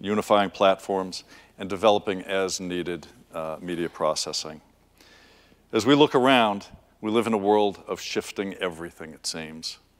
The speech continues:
Worlds of technology, organizational structure, uh, and cultural norms changing on what seems like a daily basis. The drivers of change are everywhere for us, and the reason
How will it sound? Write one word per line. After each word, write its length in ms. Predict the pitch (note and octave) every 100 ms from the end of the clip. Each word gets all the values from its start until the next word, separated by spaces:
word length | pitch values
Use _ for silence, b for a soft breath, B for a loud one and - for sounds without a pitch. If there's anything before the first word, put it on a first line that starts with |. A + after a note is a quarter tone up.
| B B B
Worlds 280 | G2+ A2+ A2+
of 80 | G2
technology, 720 | - G2+ G#2+ G#2 G#2 G#2 G2
organizational 800 | F#2+ G#2 G2+ G2 F#2 G2 - F2+
structure, 580 | - - F#2 - F#2+ E2+ b b b b b b _
uh, 260 | - F2+ F2 -
and 140 | A2+
cultural 340 | - A#2+ - A#2
norms 460 | A2+ G2+ E2 D#2+
changing 360 | - G2+ F2+ F2+
on 160 | F2
what 120 | F2 -
seems 260 | G2 E2+
like 160 | E2+ D#2+
a 60 |
daily 320 | D#2+ E2 D#2+ E2
basis. 640 | D2+ D2 - - - - _ _ _ _ -
The 60 |
drivers 460 | F2+ A2 A2 A2 G2+
of 100 | F2
change 380 | - G2 G2+ G2
are 140 | F2
everywhere 500 | F2+ G2 G#2 G#2 G#2 - _
for 260 | - G2+ G2
us, 320 | G2+ - - _ B B B B -
and 160 | G2
the 60 | G2+
reason 540 | A2 A#2 A2+ A2+ A2+